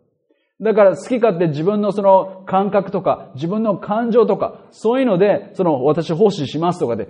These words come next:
「私できます」とかで、「やらせてください」とかで、そういうノリでやると、この指示系統とか、この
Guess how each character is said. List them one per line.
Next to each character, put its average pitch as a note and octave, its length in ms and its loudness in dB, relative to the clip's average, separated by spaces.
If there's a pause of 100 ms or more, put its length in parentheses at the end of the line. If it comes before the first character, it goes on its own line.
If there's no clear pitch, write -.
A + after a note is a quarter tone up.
(120)
「私 D#3+ 280 -2
で C#3 140 0
き E3+ 80 -4
ま F#3 200 0
す」 F3+ 60 -10
と D#3+ 60 -6
か B2 80 -4
で、 G#2+ 140 -6
「や A#2+ 100 -2
ら D#3+ 80 -2
せ E3 60 -10
て G3+ 80 -6
く F#3+ 80 0
だ F3+ 80 2
さ F#3+ 120 2
い」 F#3 80 2
と D#3 60 -4
か C#3 80 -2
で、 A2+ 60 -10
そ A#3 240 -2
う C4 40 4
い C4+ 80 2
う B3+ 40 2
ノ A3 160 4
リ A#3 80 2
で A3 100 6
や G#3 100 6
る G3 120 2
と、 - 440 -2
こ F3 120 -2
の F3+ 60 2
指 D#3+ 120 0
示 F#3+ 300 -2
系 A#3 220 2
統 F#3+ 200 0
と D#3 100 -4
か、 - 460 -2
こ D#3 100 -2
の D#3 520 -2